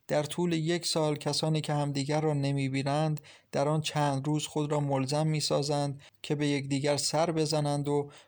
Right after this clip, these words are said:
باید حتماً بازدید پس بدهند. بدین ترتیب چندین بار این ملاقات‌ها صورت می‌گیرد و هر بار مشتاقانه یکدیگر را در آغوش می‌گیرند و می‌بوسند.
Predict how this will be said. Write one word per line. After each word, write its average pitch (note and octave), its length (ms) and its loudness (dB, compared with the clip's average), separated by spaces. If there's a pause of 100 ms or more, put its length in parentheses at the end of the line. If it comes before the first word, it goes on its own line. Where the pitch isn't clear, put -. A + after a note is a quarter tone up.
(120)
باید E3 360 2
حتماً F3 500 0
بازدید D3+ 640 2
پس B2+ 240 -2
بدهند. B2+ 480 -4 (400)
بدین D3+ 240 2
ترتیب D#3 520 0
چندین D3+ 460 0
بار D3+ 180 2
این D3+ 140 2
ملاقات‌ها C#3 680 0
صورت C#3+ 440 -2
می‌گیرد D3 440 -2
و D3 160 0 (300)
هر D3+ 220 0
بار D3+ 320 2
مشتاقانه C#3+ 640 0
یکدیگر C#3 500 0
را C#3 100 0
در C3+ 200 0
آغوش C#3 440 0
می‌گیرند C#3+ 480 0
و C#3 60 0
می‌بوسند. C3+ 760 -2